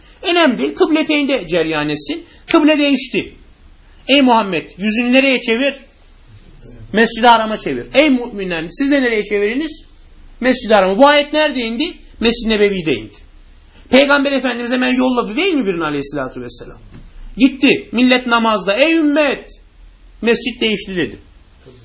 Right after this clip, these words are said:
Kıble değişti. Hemen ne yaptılar?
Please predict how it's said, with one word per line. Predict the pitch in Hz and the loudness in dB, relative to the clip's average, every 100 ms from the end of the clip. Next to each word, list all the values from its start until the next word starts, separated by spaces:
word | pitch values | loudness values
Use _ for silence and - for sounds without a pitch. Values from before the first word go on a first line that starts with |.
| - - | -20 -6
Kıble | 214 165 170 | -4 -2 -2
değişti. | 170 143 - - - - - - | -2 -2 -6 -18 -20 -20 -20 -8
Hemen | 247 226 220 | -2 0 2
ne | 254 | 4
yaptılar? | 247 - 226 269 | 2 2 -2 -2